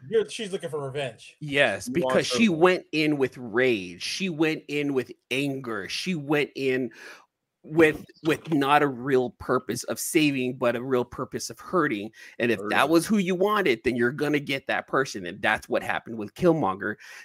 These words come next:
Speaker 2: They used, I was, I was skeptical again, but, uh,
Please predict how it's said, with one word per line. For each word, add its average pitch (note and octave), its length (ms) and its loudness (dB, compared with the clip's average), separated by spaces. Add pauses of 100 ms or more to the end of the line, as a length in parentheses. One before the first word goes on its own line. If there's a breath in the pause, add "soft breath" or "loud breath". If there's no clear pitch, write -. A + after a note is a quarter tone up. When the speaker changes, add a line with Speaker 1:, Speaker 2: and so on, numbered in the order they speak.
Speaker 2:
They D3+ 220 6
used, E3 460 4
I D#3+ 100 10
was, F#3 380 6
I C#3+ 80 8
was D3+ 320 4 (160)
skeptical - 720 -2
again, C#3+ 440 -2 (680 soft breath)
but, C3+ 460 4 (400)
uh, G#2 100 2